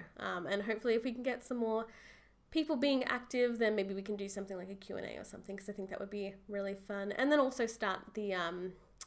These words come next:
people sending me, like, photos of their animals' eyes or their human eyes or whatever, just stuff like that, 'cause I feel like that would be really fun to, like, start posting, like, a weekly, like, "This is the eye of the week," 'cause, I don't know,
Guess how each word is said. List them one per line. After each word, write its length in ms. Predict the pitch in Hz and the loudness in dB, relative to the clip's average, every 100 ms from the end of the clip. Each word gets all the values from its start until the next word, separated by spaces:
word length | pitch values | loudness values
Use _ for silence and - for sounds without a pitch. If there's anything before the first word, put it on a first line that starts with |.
| - _ - _ _ _ - | -16 _ -20 _ _ _ -4
people 300 | 226 208 196 | -4 -2 -6
sending 420 | - 208 190 190 | -2 0 0 -2
me, 220 | 180 175 | -2 -4
like, 220 | 170 160 | -6 -10
photos 500 | - - 185 175 175 | -8 -4 -2 -2 -4
of 160 | 180 185 | -6 -8
their 360 | 175 - - - | -6 -4 -4 -4
animals' 420 | 202 196 190 190 | -4 -2 -2 -2
eyes 360 | 196 190 196 196 | -2 -2 -2 -2
or 40 | 175 | -4
their 120 | 143 | -4
human 360 | - 214 208 | -2 0 2
eyes 340 | 202 196 196 196 | 2 2 2 2
or 40 | |
whatever, 380 | 196 196 196 220 | 2 2 2 0
just 200 | 220 233 | -2 -6
stuff 220 | - - | -6 -6
like 120 | - | -8
that, 140 | - - | -10 -10
'cause 140 | - | -6
I 80 | 196 | -6
feel 160 | 196 220 | -2 -4
like 140 | 202 | -2
that 80 | - | -6
would 100 | 196 | -4
be 100 | 180 | -4
really 200 | 180 170 | -4 -4
fun 260 | 175 170 | -6 -8
to, 100 | 170 | -6
like, 220 | 175 - - - - - - - | -6 -6 -10 -20 -20 -20 -20 -14
start 380 | - 190 - | -2 -2 -2
posting, 460 | - 180 180 - 180 | -4 -4 -2 -4 -4
like, 180 | 165 175 | -6 -6
a 60 | |
weekly, 420 | 190 170 - 185 165 | -6 -6 -8 -6 -6
like, 340 | - 196 - | -6 -8 -8
"This 180 | 202 202 | -8 -6
is 140 | 220 | -6
the 180 | 214 226 - | -6 -8 -6
eye 200 | 214 226 | -2 0
of 220 | 240 226 | 0 2
the 100 | 233 | 2
week," 420 | 277 247 - - | 2 -4 -6 -14
'cause, 500 | - 151 - - - - - - _ _ - | -8 -6 -8 -12 -16 -20 -20 -20 _ _ -4
I 40 | |
don't 120 | 339 | 2
know, 80 | 453 | 2